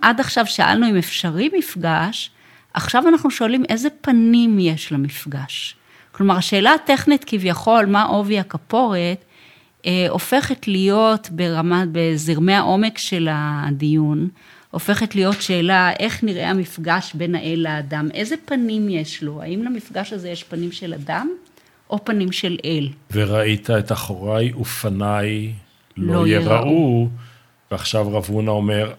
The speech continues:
Speaker 2: "הפנים שלא יראו, אלה מידותיהם."
Speaker 1: נכון, נכון, וזה
Speaker 2: אוקיי.
Speaker 1: נהיה עוד יותר אירוני בהמשך. אז, אה, אומר, אה, אז מה בעצם אומר רב הונא? אם לכפורת יש פנים, ואלה כמובן פנים של בן אדם,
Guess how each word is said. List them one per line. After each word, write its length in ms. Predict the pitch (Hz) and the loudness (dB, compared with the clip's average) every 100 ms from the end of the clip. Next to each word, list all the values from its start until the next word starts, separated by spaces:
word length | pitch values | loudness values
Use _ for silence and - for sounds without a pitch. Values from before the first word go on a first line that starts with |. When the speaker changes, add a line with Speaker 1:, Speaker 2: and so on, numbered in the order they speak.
| _ - | _ -12
Speaker 2:
"הפנים 400 | 92 - 104 139 | -8 -2 0 0
שלא 300 | - 123 135 | 2 2 4
יראו, 680 | 139 131 143 180 196 160 170 - | 6 6 6 8 6 6 4 4
אלה 160 | 143 | 8
מידותיהם." 600 | 143 127 120 131 113 104 80 - _ _ _ _ - | 8 8 6 6 6 6 2 -12 _ _ _ _ -2
Speaker 1:
נכון, 640 | - 208 190 - 202 175 165 | 6 8 8 6 6 6 4
נכון, 360 | 196 - 202 180 | 2 4 4 4
וזה 200 | 175 190 | 4 4
Speaker 2:
אוקיי. 120 | 190 | 6
Speaker 1:
נהיה 260 | 202 240 233 | 8 8 8
עוד 220 | 254 254 | 8 6
יותר 240 | 254 254 233 | 4 4 2
אירוני 400 | 196 190 233 247 | 4 4 4 4
בהמשך. 640 | 190 180 170 - 156 220 - - - - - - - | 4 4 2 -2 -4 -4 -8 -20 -20 -20 -20 -16 0
אז, 440 | 180 180 175 160 185 | 2 4 2 2 2
אה, 240 | 185 185 | 4 4
אומר, 580 | - 196 208 269 294 285 208 | 4 4 6 6 6 4 2
אה, 200 | 202 185 | 2 2
אז 120 | 175 | 2
מה 160 | 220 294 | 4 6
בעצם 280 | 269 262 226 | 4 2 2
אומר 260 | 196 190 | 2 2
רב 160 | 190 175 | 0 2
הונא? 240 | 165 156 156 - | 2 2 -2 2
אם 140 | 302 330 | 6 6
לכפורת 500 | 320 220 - 226 233 | 6 0 0 0 0
יש 180 | 190 - | -4 -4
פנים, 380 | - 202 143 147 | 0 2 2 -2
ואלה 300 | 151 196 240 | -4 0 0
כמובן 340 | 262 214 180 202 - - | 0 -2 0 -2 -4 -2
פנים 280 | 180 180 190 | 2 2 0
של 180 | 202 | -2
בן 200 | 180 175 | 0 2
אדם, 300 | 170 151 139 | 2 0 -2